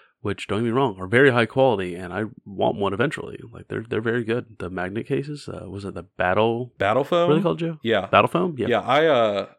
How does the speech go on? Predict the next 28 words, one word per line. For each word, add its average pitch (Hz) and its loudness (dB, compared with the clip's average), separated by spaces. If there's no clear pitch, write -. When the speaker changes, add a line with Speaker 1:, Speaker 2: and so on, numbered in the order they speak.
Speaker 2:
I 131 2
actually 156 0
bought 185 0
myself 110 0
one, 98 -2
which - -4
I'll 110 4
talk 110 0
about 104 0
in - -8
a 95 -4
minute. 101 -2
Um, 98 -4
they're 127 0
nice. 151 -2
And 104 -4
sometimes 110 -2
they 107 2
can 190 2
be 220 2
expensive, - -2
though 131 -2
they 151 2
don't 262 4
have 320 4
to - -2
be. - -10
<laughs> - -16